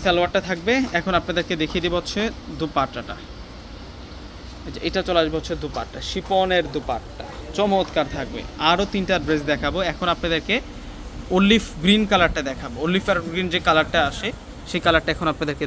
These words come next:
দেখাবো এবং ডিজাইনগুলো এক একটার চেয়ে এক একটা সুন্দর। পাকিস্তানে যত ধরনের ড্রেস আছে, ব্র্যান্ডেড ড্রেস আছে, যেমন ইন্ডিয়ানও ড্রেস হয়ে থাকে, আমাদের দেশেও কিন্তু ড্রেস হয়ে থাকে, সবচাইতে এগিয়ে কিন্তু পাকিস্তানের ড্রেসগুলো। কেননা এগুলোর ডিজাইনগুলো হচ্ছে মারাত্মক সুন্দর,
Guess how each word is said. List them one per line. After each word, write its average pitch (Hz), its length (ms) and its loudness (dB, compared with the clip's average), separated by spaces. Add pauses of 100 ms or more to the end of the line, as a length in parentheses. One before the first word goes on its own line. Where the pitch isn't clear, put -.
দেখাবো 156 260 -4 (160)
এবং 160 120 -2 (120)
ডিজাইনগুলো 165 540 4
এক 151 140 0
একটার 185 240 0
চেয়ে 190 140 4
এক 147 120 -4
একটা 156 140 -6 (100)
সুন্দর। 139 200 -8 (640)
পাকিস্তানে 220 520 4 (120)
যত 185 140 4 (160)
ধরনের 202 340 2
ড্রেস 165 200 2 (100)
আছে, - 160 -6 (100)
ব্র্যান্ডেড 156 380 4
ড্রেস 160 260 2
আছে, 190 220 -2 (360)
যেমন 175 160 -2 (120)
ইন্ডিয়ানও 214 360 6
ড্রেস 180 220 2
হয়ে 185 180 0
থাকে, 180 220 -2
আমাদের 170 280 -2
দেশেও 175 240 2
কিন্তু 190 200 -2
ড্রেস 165 200 0
হয়ে 180 140 -2
থাকে, 170 140 -2 (120)
সবচাইতে 214 580 4
এগিয়ে 196 260 2
কিন্তু 196 180 0 (160)
পাকিস্তানের 180 520 0
ড্রেসগুলো। 165 360 4 (100)
কেননা 180 240 0 (380)
এগুলোর 202 300 6
ডিজাইনগুলো 185 500 6
হচ্ছে 208 180 2 (140)
মারাত্মক 190 580 6
সুন্দর, 139 220 -4